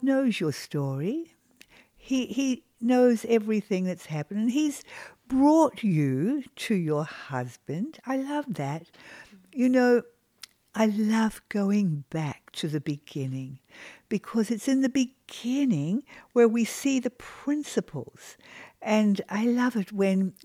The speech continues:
God had created Eve, and then the next thing it says, "And God brought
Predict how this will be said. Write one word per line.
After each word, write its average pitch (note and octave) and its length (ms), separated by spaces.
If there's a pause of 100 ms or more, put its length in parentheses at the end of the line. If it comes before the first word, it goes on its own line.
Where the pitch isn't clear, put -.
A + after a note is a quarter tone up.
(120)
God A3 440
had G3 160
created F#3+ 720
Eve, D3+ 540 (340)
and G#3+ 100
then A3+ 140
the A3 120
next A3 420
thing G#3 160
it - 160
says, C#3+ 500 (500)
"And G3 220
God A#3 640
brought G3+ 1000